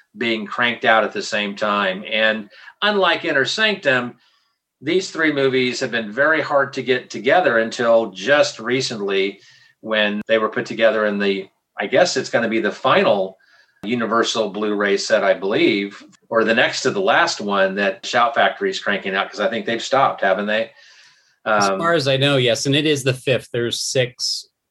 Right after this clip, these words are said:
Speaker 1: I know that you watched these on Blu-ray, so you watched the latest version of 'em.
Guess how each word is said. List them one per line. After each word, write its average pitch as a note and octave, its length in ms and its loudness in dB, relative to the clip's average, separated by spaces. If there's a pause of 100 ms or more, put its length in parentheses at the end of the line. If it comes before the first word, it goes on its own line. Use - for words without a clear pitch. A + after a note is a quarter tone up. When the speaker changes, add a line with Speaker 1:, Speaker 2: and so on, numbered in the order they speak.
(120)
Speaker 1:
I C#3 120 4
know D#3 300 2
that C#3 320 0
you C#3+ 240 0
watched D#3+ 360 0
these C#3+ 200 2
on B2 180 4
Blu-ray, A#2+ 520 2
so A2+ 120 -6
you B2 220 -4
watched B2 320 0
the A#2 100 -6
latest B2 420 0
version G#2 360 -2
of G2 180 0
'em. G#2+ 220 -2